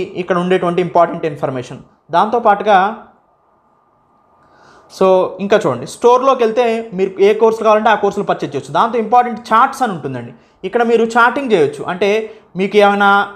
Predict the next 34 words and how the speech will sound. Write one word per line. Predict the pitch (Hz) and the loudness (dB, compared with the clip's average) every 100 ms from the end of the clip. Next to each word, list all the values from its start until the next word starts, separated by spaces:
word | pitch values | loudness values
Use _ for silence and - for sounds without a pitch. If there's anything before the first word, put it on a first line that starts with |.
| - 151 | -8 2
డౌట్స్ | 202 220 220 | 2 2 -2
ఉన్నా, | 208 202 190 185 | -2 0 0 0
ఏ | 190 196 - - | 0 0 -2 -4
సబ్జెక్ట్కి | 175 202 208 202 | -2 -2 -2 -4
సంబంధించి | 208 196 185 185 | -4 -4 -4 -2
డౌట్స్ | 185 185 | -2 -2
ఉన్నా, | 185 185 | 0 4
ఏ | 208 220 | 4 4
డౌట్స్ | 220 233 | 2 0
ఉన్నా | 226 214 | -2 0
కానీ | 214 | -2
ఇక్కడ | 214 208 208 214 - 202 | -2 0 0 -2 -8 -2
మీరు | 214 214 214 214 180 | 4 4 4 -2 -6
మెసేజ్ | 185 240 233 | 0 0 2
చేస్తే | 220 220 233 170 170 - _ - | 0 2 2 2 -4 -16 _ -14
స్పీడ్గా | - 262 247 262 | -6 -2 2 2
రెస్పాన్స్ | 208 208 208 196 | 2 2 0 0
వస్తుంది, | 170 - 127 113 | -6 -8 -6 -4
అది | 165 170 | -2 -4
గుర్తుపెట్టుకోండి. | 175 180 - 120 131 - _ _ _ _ _ _ _ _ 175 | 0 -2 -2 -8 -10 -14 _ _ _ _ _ _ _ _ -4
నెక్స్ట్ | 185 - - 160 - - _ _ _ 196 | -2 -4 -6 -6 -8 -20 _ _ _ 0
హోమ్ | 214 220 | 2 2
బటన్ని | 220 208 202 | -2 -4 -6
క్లిక్ | 196 208 | -6 -2
చేయండి, | 196 190 | -2 -4
మళ్ళీ | 196 220 - _ _ _ _ _ _ _ _ | -6 -8 -12 _ _ _ _ _ _ _ _
హోమ్ | 180 190 190 | -2 0 0
బటన్ని | 185 185 | 0 -4
క్లిక్ | 180 170 175 | -6 -4 -4
చేయండి, | 175 214 202 | -2 -2 -2
హోమ్కి | 185 185 165 | -2 0 2
వెళ్ళిపోతుంది. | 151 147 135 135 123 - - | 2 0 -2 -4 -12 -14 -4
వెళ్ళిపోయిన | 196 226 254 247 | -2 2 2 4
తర్వాత | 226 214 | 2 4